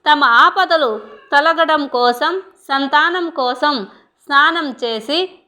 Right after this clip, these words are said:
తడి బట్టలతో దేవాలయంలో ముందుగల ఒళ్ళు బండ వద్ద ఒళ్ళు పట్టుకొన్నచో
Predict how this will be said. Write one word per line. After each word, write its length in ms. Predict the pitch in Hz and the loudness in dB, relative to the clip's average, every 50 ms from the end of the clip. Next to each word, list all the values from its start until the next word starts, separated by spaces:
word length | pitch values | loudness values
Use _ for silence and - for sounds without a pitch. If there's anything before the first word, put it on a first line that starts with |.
| _ _ _ _ 269 | _ _ _ _ -2
తడి 200 | 254 277 359 403 | -2 0 -2 -2
బట్టలతో 800 | 392 359 285 226 214 - 214 208 208 208 202 208 262 330 392 392 381 | 0 0 0 0 -2 -6 -6 -4 -4 -6 -4 -2 -2 -2 -2 -4 -8
దేవాలయంలో 1300 | 269 208 226 254 277 320 349 359 339 302 269 254 247 240 226 220 220 214 214 208 208 208 214 214 214 214 - - - - _ _ _ _ _ _ - | -10 -6 -4 -2 -2 -2 0 2 2 2 2 2 0 -2 -4 -4 -4 -4 -2 0 2 2 2 2 0 -2 -8 -16 -20 -20 _ _ _ _ _ _ 0
ముందుగల 720 | 302 330 339 359 359 370 339 277 254 226 208 196 185 190 - _ _ - | 2 4 4 4 2 0 0 0 -2 -2 -2 -4 -6 -6 -10 _ _ 0
ఒళ్ళు 320 | 277 277 311 320 320 320 | 0 0 2 2 2 0
బండ 340 | 302 254 277 277 285 311 320 | 2 2 0 0 0 -2 -2
వద్ద 400 | 349 311 254 233 214 185 190 196 220 220 226 226 233 - - _ - | -2 0 0 -2 -4 -4 -2 2 2 4 4 2 0 -4 -12 _ -4
ఒళ్ళు 520 | 262 285 302 320 330 330 285 202 - - - - _ _ - | -4 -4 -2 0 0 2 2 0 0 -6 -14 -20 _ _ -2
పట్టుకొన్నచో 1040 | 247 240 240 - 311 311 302 311 269 240 233 226 208 202 202 285 294 339 403 403 | -2 -2 0 -2 -4 -4 0 0 0 0 0 -4 -6 -6 -4 -2 0 0 0 -2